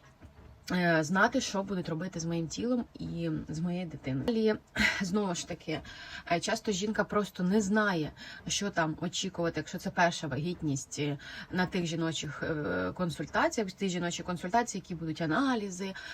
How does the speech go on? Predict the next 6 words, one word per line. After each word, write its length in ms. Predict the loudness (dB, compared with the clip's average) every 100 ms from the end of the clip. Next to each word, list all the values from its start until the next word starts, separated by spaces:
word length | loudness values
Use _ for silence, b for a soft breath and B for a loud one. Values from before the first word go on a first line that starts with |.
| B -2
е, 260 | 2 4 2
що 220 | 0 0 -2
буде 440 | -2 0 0 0 -6 -4
відбуватись 640 | -2 -2 2 2 2 -4
цих 200 | -4 -2
дев'ять 420 | 2 2 0 -4